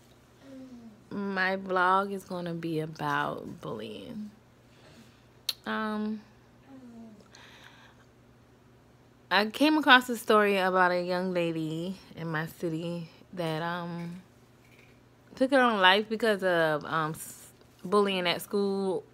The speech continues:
or social media bullying. And from a parent that has experienced bullying firsthand with my oldest daughter, this year, um, she was having a tough time at school. Um, her and the girl fell out, and then the girl cousin came.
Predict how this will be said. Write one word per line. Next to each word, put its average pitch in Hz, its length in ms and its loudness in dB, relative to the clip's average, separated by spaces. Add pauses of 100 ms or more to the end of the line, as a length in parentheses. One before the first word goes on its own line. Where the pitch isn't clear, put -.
(160)
or 180 180 4
social 190 360 -4
media 165 320 -4
bullying. 147 580 -10 (1120)
And 208 160 4
from 226 140 2
a 202 100 4
parent 247 400 4
that 202 180 4
has 196 260 0
experienced 175 760 -2
bullying 175 340 2
firsthand 170 580 -6
with 202 140 -8
my 160 460 -2
oldest 185 400 -2
daughter, 170 380 0 (540)
this 262 240 4
year, 208 380 0 (960)
um, 175 220 2
she 202 180 -2
was 185 100 -2
having 175 220 2
a 170 60 -4
tough 175 240 -2
time 202 240 2
at 190 100 -4
school. 208 760 -2 (540)
Um, 170 380 2
her 190 160 0
and 180 100 -2
the 175 40 -4
girl 170 200 4
fell 170 260 2
out, 180 460 6
and 156 420 -4
then 156 120 -4
the 156 60 -4
girl 160 200 0
cousin 214 420 2
came. 196 680 -4